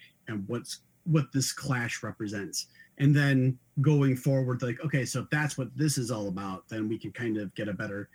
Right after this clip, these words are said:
handle on what the darkness is. But we're gonna get a twist before that. Um, we're gonna see something that has to do, I would guarantee that it's not so cut and dry that the Traveler is good and that the darkness is just evil,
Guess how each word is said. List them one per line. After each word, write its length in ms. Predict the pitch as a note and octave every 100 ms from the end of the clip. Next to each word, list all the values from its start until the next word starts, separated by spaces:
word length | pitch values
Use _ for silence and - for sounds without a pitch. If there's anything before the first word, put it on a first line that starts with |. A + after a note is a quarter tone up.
| _ _ -
handle 380 | C3 A#2+ A2
on 100 | G#2+
what 120 | A2 G2
the 60 |
darkness 460 | F#2+ F#2+ - F3+ -
is. 240 | G#3 E3+ - - -
But 220 | C3 F#3 D#3+
we're 80 |
gonna 260 | D#3 G3+ F#3
get 140 | D3+
a 80 | C3
twist 540 | - - C3+ - - - A#2+
before 340 | A#2 - A2+ G2
that. 320 | F2 D2 - _ -
Um, 200 | A#2+ A#2
we're 80 | C#3
gonna 280 | C3 D3
see 220 | C3 - B2+
something 640 | B2+ A#2 - A2+ A2 A2+ _ _ - - -
that 160 | B2 G2+
has 340 | B2+ A#2 -
to 100 | A2
do, 240 | G#2+ G#2+
I 160 | - A2+
would 200 | G#2+ G2+
guarantee 640 | A#2+ G#2+ G2+ - A#2+ G#2+ G2
that 300 | G2+ F#2 - _ _ _
it's 180 | D#3+ -
not 200 | F#3 F3+
so 180 | - D#3
cut 240 | B2+ D#3
and 100 | C#3
dry 300 | B2 B2 A#2
that 160 | G#2+ G#2
the 60 | G2+
Traveler 520 | - B2 A2+ A#2 G#2
is 100 | G2+
good 440 | G#2+ B2 G2+ F#2+ -
and 100 | G#2
that 100 | G2
the 80 | G2
darkness 460 | G#2 F#2 A2 -
is 200 | G#2 F#2+ - _ _
just 260 | - - -
evil, 400 | A2+ G#2+ F#2 -